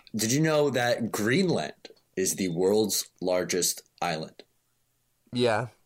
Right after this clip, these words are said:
Speaker 1: You knew that?
Speaker 2: Yeah, I figured. Well, I figured that was the case.
Speaker 1: Okay, Mister Smarty Pants.
Speaker 2: But why wouldn't it be? It's huge.
Speaker 1: I don't know. Well, would you
Speaker 2: Is it even an island? It's
Speaker 1: Well,
Speaker 2: gotta be considered an
Speaker 1: okay,
Speaker 2: island.
Speaker 1: how about this? Uh, you
Speaker 2: Okay.
Speaker 1: know I'm a spin zone guy. What do
Speaker 2: Yeah.
Speaker 1: you classify Antarctica as?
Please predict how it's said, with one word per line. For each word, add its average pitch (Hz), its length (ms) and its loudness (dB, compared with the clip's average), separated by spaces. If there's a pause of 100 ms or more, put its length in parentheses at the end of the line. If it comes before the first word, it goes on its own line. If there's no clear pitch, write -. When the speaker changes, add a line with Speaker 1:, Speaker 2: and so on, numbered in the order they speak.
(120)
Speaker 1:
You 107 100 0
knew 113 140 2
that? - 240 -2
Speaker 2:
Yeah, 107 160 -2
I - 20 -2
figured. 104 340 -6 (240)
Well, 123 160 -2
I 113 80 2
figured 123 300 -2
that 107 140 0
was 98 140 -8
the 107 100 -10
case. 107 420 -4 (1040)
Speaker 1:
Okay, 87 240 -2
Mister 85 240 -2
Smarty 85 320 -2
Pants. 98 400 -4 (500)
Speaker 2:
But 156 60 4
why 165 160 6
wouldn't 180 180 6
it 120 100 2
be? 113 100 2
It's - 200 -2
huge. 127 240 2
Speaker 1:
I 240 60 2
don't 277 180 -2
know. - 300 -6 (1200)
Well, 110 180 2
would 110 140 2
you - 80 4
Speaker 2:
Is 143 100 4
it 170 80 4
even 185 180 4
an 170 120 4
island? 147 400 4
It's 131 100 2
Speaker 1:
Well, 113 80 2
Speaker 2:
gotta 127 160 2
be 107 100 -4
considered 95 360 -6
an 95 120 -2
Speaker 1:
okay, 95 140 0
Speaker 2:
island. 123 160 2
Speaker 1:
how 135 60 2
about 120 240 0
this? - 500 0 (480)
Uh, 110 260 2
you 123 80 4
Speaker 2:
Okay. 123 120 6
Speaker 1:
know 127 80 4
I'm 120 120 2
a 110 40 0
spin 120 240 0
zone 104 280 0
guy. 85 280 -2 (800)
What 110 120 0
do - 20 6
Speaker 2:
Yeah. 117 80 4
Speaker 1:
you 110 40 0
classify 117 500 0
Antarctica 104 540 0
as? 85 380 -2